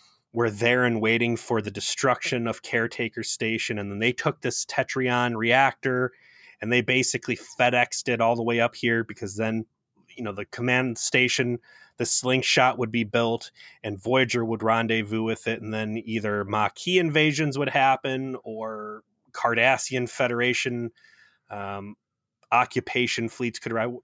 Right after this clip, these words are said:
whatever. It's never really addressed, like, how the fuck would this thing beat Voyager to the finish line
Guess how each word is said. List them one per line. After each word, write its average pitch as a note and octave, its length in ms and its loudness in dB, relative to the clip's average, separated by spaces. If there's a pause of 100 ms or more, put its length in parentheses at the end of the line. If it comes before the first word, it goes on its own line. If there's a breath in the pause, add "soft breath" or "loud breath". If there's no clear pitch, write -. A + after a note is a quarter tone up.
whatever. E3+ 420 2 (200 loud breath)
It's - 180 2
never A3 240 4
really F3+ 220 4
addressed, D3 280 2
like, A#2+ 160 -6
how D#3+ 220 2
the E3+ 80 -2
fuck - 340 -2
would A2 160 -4
this A2+ 220 -2
thing G#2 400 -2 (800)
beat B2+ 380 0
Voyager G#2 920 0 (880)
to C#3 120 2
the G#2+ 80 -4
finish A#2 500 0
line G2 500 -6